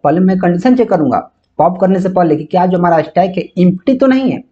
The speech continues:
अगर स्टैक empty रहेगा तो मैं minus one return कर दूंगा, Right। तो पहले मैं condition check कर लूंगा क्या स्टैक empty तो नहीं है, अगर empty है तो minus one return कर दूंगा। अगर empty नहीं है, इसमें पहले से कोई element है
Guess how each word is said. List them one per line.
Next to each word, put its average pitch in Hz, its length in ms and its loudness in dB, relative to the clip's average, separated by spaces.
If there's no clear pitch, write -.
अगर 180 260 0
स्टैक 185 400 -2
empty 202 280 2
रहेगा 165 380 -2
तो 156 60 0
मैं 175 180 2
minus 165 380 0
one 165 220 0
return 165 260 0
कर 120 120 -4
दूंगा, 214 320 -12
Right। 147 360 0
तो 175 60 0
पहले 175 180 0
मैं 190 120 -4
condition 185 260 0
check 202 160 -2
कर 202 80 2
लूंगा 190 200 0
क्या 196 240 2
स्टैक 196 360 -4
empty 185 240 2
तो 226 140 -2
नहीं 226 200 0
है, 123 80 -6
अगर 160 180 2
empty 190 300 0
है 226 120 2
तो 226 120 -6
minus 175 240 0
one 196 100 0
return 202 240 0
कर 185 120 0
दूंगा। 180 200 0
अगर 160 180 0
empty 185 340 2
नहीं 220 260 2
है, 127 80 -6
इसमें 165 220 -2
पहले 151 180 2
से 190 100 -4
कोई 190 180 0
element 180 400 2
है 170 240 0